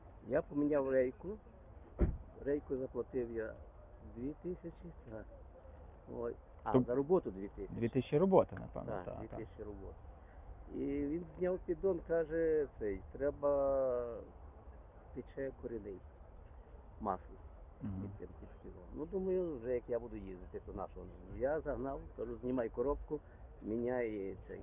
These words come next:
Speaker 2: Сальник міняли на цьому, на самому, е,
Speaker 1: Ага.
Speaker 2: колінвалі?
Speaker 1: Так,
Speaker 2: Так,
Speaker 1: на колінвалі.
Speaker 2: так, так.
Speaker 1: Поміняв
Speaker 2: Ну і все.
Speaker 1: сальник. О.
Speaker 2: Скільки
Speaker 1: І
Speaker 2: коробку зняти?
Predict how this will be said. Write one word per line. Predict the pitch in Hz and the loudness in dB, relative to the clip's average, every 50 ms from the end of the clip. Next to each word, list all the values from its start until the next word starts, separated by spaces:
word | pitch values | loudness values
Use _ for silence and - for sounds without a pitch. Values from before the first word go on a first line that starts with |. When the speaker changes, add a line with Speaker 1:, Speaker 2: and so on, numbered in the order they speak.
| - - - - - - 107 - - | -10 -14 -14 -14 -10 -12 -6 8 12
Speaker 2:
Сальник | 160 156 147 143 135 | 12 12 12 12 10
міняли | 139 143 147 147 143 143 131 | 10 12 12 12 12 12 12
на | 127 131 127 131 127 127 127 127 127 127 131 123 - | 12 12 12 12 12 12 10 8 6 2 -2 0 6
цьому, | 147 135 127 123 | 8 8 8 8
на | 120 120 - | 6 2 4
самому, | - 131 135 139 139 135 135 131 131 127 127 131 - 131 | 6 8 10 10 10 10 8 8 8 8 6 4 0 0
е, | 131 120 120 | 0 0 0
Speaker 1:
Ага. | 127 139 | 0 4
Speaker 2:
колінвалі? | - 151 151 151 151 156 143 120 110 110 - - | 6 8 8 10 12 12 12 10 10 2 0 4
Speaker 1:
Так, | 139 123 | 8 8
Speaker 2:
Так, | - 135 131 | 10 10 10
Speaker 1:
на | 131 135 | 8 6
колінвалі. | 123 120 123 120 98 - - - | 4 0 -2 0 0 0 0 0
Speaker 2:
так, | - - - - | -2 -4 -6 -10
так. | - - | -4 0
Speaker 1:
Поміняв | 262 302 330 277 269 | 2 6 8 12 12
Speaker 2:
Ну | 233 | 12
і | 190 | 12
все. | 160 - - | 10 8 8
Speaker 1:
сальник. | 175 - 107 101 101 101 101 95 - - - - - - - - - - - - 101 | 8 8 8 8 4 0 -4 -6 -8 -10 -12 -14 -14 -14 -12 -12 -14 -12 -10 -6 -2
О. | 95 95 98 98 98 - - - - - - - | -2 0 0 -2 -4 -4 -8 -12 -14 -14 -12 2
Speaker 2:
Скільки | - 147 143 156 | 4 4 6 6
Speaker 1:
І | 170 | 8
Speaker 2:
коробку | 185 190 180 - - 139 | 10 10 10 10 8 4
зняти? | 123 135 117 113 - | 6 6 6 6 4